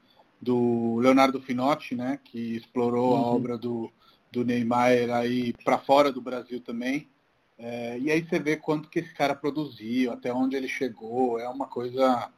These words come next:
Speaker 2: Uhum.
Speaker 1: assim, i-, i-, inimaginável, assim, pra comuns mortais, né? Eu acho que, não sei se eu tô exagerando, mas não sei se algum arquiteto chegou perto, assim, de, de, de nível de produção. O que que você acha, Rolando?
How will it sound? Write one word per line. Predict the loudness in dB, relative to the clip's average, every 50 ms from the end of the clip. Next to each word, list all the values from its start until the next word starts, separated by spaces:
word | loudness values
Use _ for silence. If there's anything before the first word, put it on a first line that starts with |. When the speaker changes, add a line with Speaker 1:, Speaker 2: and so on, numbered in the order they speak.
| _ _ _ _ _ _ 0
Speaker 2:
Uhum. | 2 2
Speaker 1:
assim, | 2 2 2 2 2 2 0 -6 -12 -20 -20 _ _ _ 0
i-, | 2 2 2 2 -2 -6 -6 -4 0
i-, | 2 6
inimaginável, | 6 8 8 8 8 8 8 8 8 6 4 2 2 4 4 6 4 4 0 -6 -10 -10 -10
assim, | -10 -8 -8 -6 -6 -6
pra | -4 -2 0 0 0
comuns | 0 0 -2 0 0 -2 -2 -4 -6 -8 -8
mortais, | -6 -4 -4 -4 -4 -4 -4 -4 -4 -4 -6 -10 -12
né? | -10 -8
Eu | -6
acho | -6 -8 -8 -8
que, | -4 -2 0 2 2 0 -2 -6 -12 _ _ _ _ _ _ -10
não | -8 -6
sei | -6 -6
se | -6 -6
eu | -2 2
tô | 4
exagerando, | 4 4 4 2 0 2 0 0 0 0 0 0 0 0 -2 -2 -2
mas | 0 0 0 0 0 0 -2 -2 -4 _ _ _ _ _ _ _ _ -10
não | -6 -2
sei | -2 0
se | 2 2
algum | 2 4 4 4 2
arquiteto | 2 0 -4 -6 -2 -2 -2 -2 -4
chegou | -8 -8 -8 -8 -8 -10
perto, | -8 -8 -8 -8 -8 -10 _ -16 -18
assim, | -16 _ -10 -8 -8 -8 -8
de, | -8 -8 -8 -8 -8
de, | -8 -8 -6 -6 -6 -6 -6 -8 -8
de | -8 -8 -8 -8 -8 -8 -6 0
nível | 2 2 4 4 4 4
de | 2 0
produção. | 0 0 0 0 2 0 -2 -4 -4 -2 -2 -2 -2 -4 -10 -10
O |
que | -8 -8 -8
que | -8 -6
você | -4 -4
acha, | -2 -2 -4 -6 -8 -12 -12
Rolando? | -12 -10 -10 -10 -12 -12